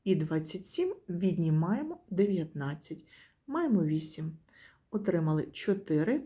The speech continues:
додати мінус вісім. Знов більший модуль має від'ємне число,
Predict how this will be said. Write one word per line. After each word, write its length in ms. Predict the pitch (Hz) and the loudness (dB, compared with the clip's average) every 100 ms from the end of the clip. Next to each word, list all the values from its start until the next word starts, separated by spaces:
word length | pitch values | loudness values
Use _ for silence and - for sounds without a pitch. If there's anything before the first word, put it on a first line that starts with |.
| - | -2
додати 520 | 190 185 294 359 214 | -2 0 0 0 0
мінус 400 | 190 226 196 - | 2 2 0 -4
вісім. 420 | 147 156 - 156 - - - - _ | -6 -6 -8 -10 -10 -18 -20 -20 _
Знов 460 | 185 196 196 151 - - _ - | 2 6 6 4 -2 -18 _ -4
більший 460 | 180 165 156 - | 0 2 0 -2
модуль 280 | 160 156 156 | 0 2 2
має 340 | 151 147 135 139 | 2 2 0 0
від'ємне 540 | 151 165 147 139 143 | 0 0 0 0 -2
число, 680 | - 151 - 143 147 247 | -8 -12 -10 -4 -2 -2